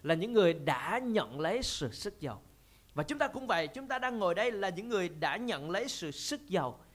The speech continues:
Không phải là một nghi thức của sự sức giàu, không phải là một nghi thức của sự đặt tay nào đó để chúng ta trở nên đặc biệt và khác biệt với những người khác. Nhưng sự sức giàu này, đó là một sự ấn chứng của Thánh Linh trong lòng của chúng ta rằng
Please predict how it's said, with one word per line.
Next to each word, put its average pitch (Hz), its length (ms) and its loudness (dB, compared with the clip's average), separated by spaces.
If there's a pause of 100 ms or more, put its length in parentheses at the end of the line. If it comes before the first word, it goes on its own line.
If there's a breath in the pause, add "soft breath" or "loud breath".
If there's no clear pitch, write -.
(160 soft breath)
Không 269 180 -2
phải 214 160 0
là 233 60 2
một - 220 -2
nghi 247 300 -2
thức - 260 -6
của 196 120 -6
sự 147 140 -8
sức - 260 -12
giàu, 127 300 0 (140 loud breath)
không 233 140 -2
phải 220 120 4
là 233 60 2
một 175 200 -4
nghi 254 180 -2
thức 294 220 -6
của 214 120 -2 (180)
sự 156 160 -8
đặt 165 280 -2
tay 240 200 0
nào 165 200 -2
đó 185 320 2 (180 loud breath)
để 156 100 0
chúng 233 140 -8
ta 214 100 0
trở 170 180 -2
nên 208 220 -4
đặc - 240 -4
biệt 165 320 -2
và 113 100 -8
khác 277 420 -8
biệt 151 280 -6
với 175 100 -10
những 160 200 -10
người 127 140 -6
khác. 175 280 -12 (320 loud breath)
Nhưng 247 120 0
sự 196 120 0
sức 269 200 -4
giàu 208 180 10
này, 170 180 6
đó 180 100 4
là 240 100 0
một - 160 -2
sự - 120 -8 (100)
ấn 277 240 -6
chứng 302 260 -6
của 240 100 -8
Thánh 262 180 -6
Linh 247 180 2
trong 240 240 -4
lòng 180 320 2
của 180 100 -4
chúng 254 200 -10
ta 226 120 0
rằng 170 220 2